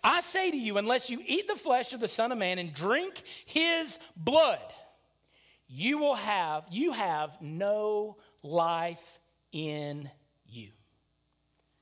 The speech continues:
By the way, it was really difficult for me to chisel out one verse because Jesus doesn't make this point once.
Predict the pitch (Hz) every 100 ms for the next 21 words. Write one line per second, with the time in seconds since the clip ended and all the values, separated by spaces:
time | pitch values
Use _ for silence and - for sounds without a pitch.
0 | _ _ _ _ _ _ _ 120 120 160
1 | 208 233 214 180 135 104 - _ _ _
2 | _ 202 240 175 165 226 233 180 156 180
3 | - 160 - 156 170 180 156 135 - -
4 | _ _ _ _ _ _ - - 240 196
5 | 185 175 160 180 170 143 214 147 - -
6 | - 147 156 165 143 - 123 202 233 202
7 | 180 160 175 190 147 - 151 135 123 139
8 | 127 - - - -